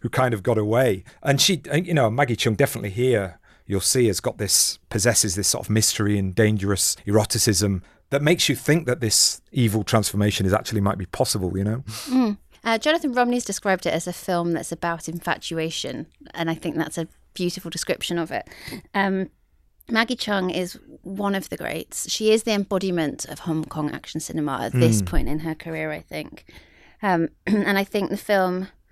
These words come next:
Speaker 2: reflects on, on the kind of s-, the s-, the style and the veneer of, the glossy veneer of that kind of cinema, and whether,
Speaker 1: Yeah, yeah,
Speaker 2: whether
Speaker 1: yeah.
Speaker 2: the director within it wants that glossy veneer or whether he wants something that's kind of more in the French tradition.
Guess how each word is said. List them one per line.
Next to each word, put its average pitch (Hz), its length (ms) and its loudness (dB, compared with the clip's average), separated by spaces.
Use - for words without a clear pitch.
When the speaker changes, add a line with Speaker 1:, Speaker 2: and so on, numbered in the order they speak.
Speaker 2:
reflects - 760 0
on, 190 440 0
on 214 180 2
the 190 80 -2
kind 214 180 -6
of 190 60 -6
s-, - 160 -8
the 202 120 -8
s-, - 160 -6
the 202 100 -6
style 190 840 2
and 175 300 0
the 170 380 0
veneer 190 680 2
of, 160 120 -2
the - 80 -8
glossy 202 320 -2
veneer 180 520 2
of 151 140 -4
that - 200 0
kind 165 240 -2
of 160 80 -6
cinema, 156 460 -2
and 156 160 0
whether, 170 180 2
Speaker 1:
Yeah, 165 200 4
yeah, - 60 -10
Speaker 2:
whether 226 200 4
Speaker 1:
yeah. 220 40 -2
Speaker 2:
the 233 80 -2
director 190 440 0
within 180 220 0
it - 100 -2
wants 175 480 0
that - 180 -4
glossy 160 300 -4
veneer 156 340 0
or 156 60 0
whether 160 220 0
he 165 120 -6
wants 165 260 -4
something 156 360 -4
that's - 180 -8
kind 160 160 -10
of 165 100 -8
more 160 300 0
in 190 180 4
the 165 60 2
French - 400 0
tradition. 180 500 -4